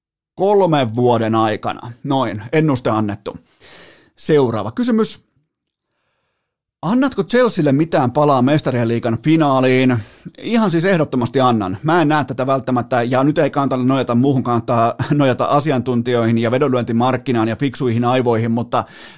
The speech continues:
mä en näe tätä ihan näin kallellaan Manchester Cityn suuntaan. Nimittäin mä usk-, mä, mä, mä vain yksinkertaisesti mä ostan Thomas Tuchelin, mm, osakkeita tässä ja nyt, ja mä ostan laitapelaamista, mä ostan nopeutta, mä ostan ener-, energisyyttä, mä ostan riskinottokykyä,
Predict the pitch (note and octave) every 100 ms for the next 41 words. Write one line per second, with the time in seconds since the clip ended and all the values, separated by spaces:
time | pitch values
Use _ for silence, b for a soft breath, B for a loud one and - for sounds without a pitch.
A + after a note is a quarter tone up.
0 | B A#3+ C#4 G#3 G3 D#3+ C#3+ B2+ F#3 D#3+
1 | C#3 D3+ B2+ A#2+ C3+ A#2 G#2+ G2 G2 G2
2 | - C3+ C#3 A#2 - G#2 G2+ B2+ A2+ F#2+
3 | G2 - C#3 A#2 G2+ F2+ F2 - B B
4 | B E3 D#3+ E3+ F3+ A#3+ G#3 - A#3 C4+
5 | - B3+ - F4 E4 G3+ - A#3+ G3 D#3
6 | D#3+ D3+ C3+ B2+ C#3+ C3 D3 F3+ - C#3+
7 | C3 A2+ B B - E3 D#3 B2 D#3+ B2
8 | C3+ A#2+ - - C3 A2 - E3 D3 B2
9 | G#2 G2 D3+ - A2+ G2+ E3 G#3+ - b
10 | b D#3 D3+ D3 C#3 C#3+ B2+ A#2+ A#2+ A#2+
11 | A2+ A2+ A#2+ C3 B2 A#2+ B2 B2 A#2+ G#2+
12 | A#2 A#2 A2+ A#2 A#2+ B2 - C#3+ B2+ B2+
13 | A2+ A2+ A#2 C3+ D#3+ D#3+ F3 F#3+ D#3 B2+
14 | A2+ A#2 C3+ B2+ B2+ A2+